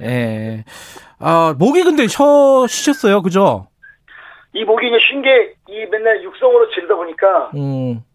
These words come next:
Speaker 2: 이게 이제 약간 인이백이어가지고
Speaker 1: 예.
Speaker 2: 이 목소리로 이제 뭐 고음도 나오고 더 이상 쉬지도 않고.
Speaker 1: 아, 이대로예요, 그냥?
Speaker 2: 예, 목이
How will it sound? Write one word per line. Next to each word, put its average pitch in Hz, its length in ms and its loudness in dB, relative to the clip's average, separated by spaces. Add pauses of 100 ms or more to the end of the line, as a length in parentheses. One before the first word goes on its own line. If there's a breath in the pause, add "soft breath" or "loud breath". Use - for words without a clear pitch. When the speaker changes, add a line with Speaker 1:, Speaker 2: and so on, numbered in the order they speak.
(220)
Speaker 2:
이게 165 180 -4
이제 170 100 -2
약간 175 140 -4
인이백이어가지고 190 1040 0 (260)
Speaker 1:
예. 113 380 -10 (280)
Speaker 2:
이 208 80 -10
목소리로 214 580 -2
이제 180 120 0
뭐 180 160 -4
고음도 226 420 0
나오고 175 400 -2
더 170 120 -2
이상 175 140 -8 (100)
쉬지도 - 320 -2
않고. 160 560 -10
Speaker 1:
아, 151 240 0
이대로예요, 160 640 2
그냥? 147 300 0 (420)
Speaker 2:
예, 381 80 4
목이 123 100 2